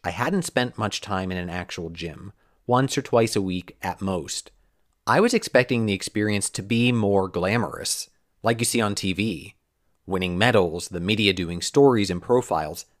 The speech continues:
that kind of stuff. The reality of the job wasn't what I was expecting. There was some glamour,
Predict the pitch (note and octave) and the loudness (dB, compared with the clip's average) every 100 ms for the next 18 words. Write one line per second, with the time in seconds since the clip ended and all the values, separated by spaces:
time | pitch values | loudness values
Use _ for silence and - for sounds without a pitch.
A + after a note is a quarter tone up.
0 | - C3 D#3 - - E2+ D2 - - - | -2 0 0 -2 -8 -8 -8 -10 -12 -16
1 | - _ _ _ _ _ _ _ _ _ | -20 _ _ _ _ _ _ _ _ _
2 | _ _ - A#2 A#2 A2+ D3 D#3 E3 E3+ | _ _ -4 0 4 8 8 6 4 2
3 | A2+ G2 G2+ G2 - F#2 F#2 G2 E2 D2+ | 2 4 4 2 -4 -2 2 2 0 -12
4 | _ G2 F2 D#2+ D#2+ E2+ - D#2+ - - | _ -2 0 -2 -4 -6 -8 -10 -12 -16
5 | - - - _ _ _ _ _ _ _ | -18 -20 -20 _ _ _ _ _ _ _
6 | _ _ _ _ C#3 E3+ F3 C#4 C4 - | _ _ _ _ 8 8 8 4 4 2
7 | F#2 E2+ E2 D2 D#2 E2+ | 2 0 -6 -8 -8 -10